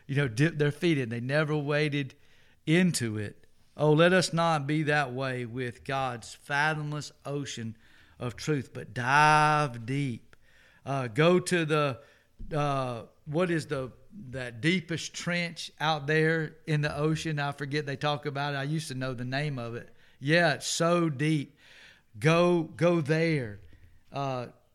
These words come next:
to the fathomless depths. God's truth is deeper still than that. It is to be walked in. It is to be internalized. And then it is to be spread abroad.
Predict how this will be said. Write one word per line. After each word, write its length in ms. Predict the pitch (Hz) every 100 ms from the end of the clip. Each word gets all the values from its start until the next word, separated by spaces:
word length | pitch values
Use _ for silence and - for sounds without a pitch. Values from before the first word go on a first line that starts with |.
| _ -
to 120 | 156
the 200 | 135 127
fathomless 840 | - - 175 185 165 170 165 156
depths. 880 | 131 104 - 147 147 - - - - _ _ _ _ _ _ _ 110
God's 320 | 156 160 135
truth 500 | - - 180 180 -
is 180 | 127 104
deeper 460 | 95 147 160 156
still 640 | 131 - - 147 139 120 101 - - - _ -
than 220 | 123 139
that. 400 | 135 135 117 - _ _ -
It 140 | 165
is 160 | 139 -
to 120 | 151
be 160 | 156
walked 640 | 147 135 156 180 190 190 -
in. 360 | 135 123 107
It 120 | 147
is 100 | 147 -
to 140 | 156
be 220 | 143 160
internalized. 1120 | 156 147 - - 208 202 147 123 113 104 101 - _ _
And 160 | - 151
then 100 | 165
it 100 | 156
is 140 | 143
to 140 | - -
be 180 | 123 127
spread 920 | - - - 156 156 170 170 160 143 _ _ _ _
abroad. 600 | - 131 123 117 104 101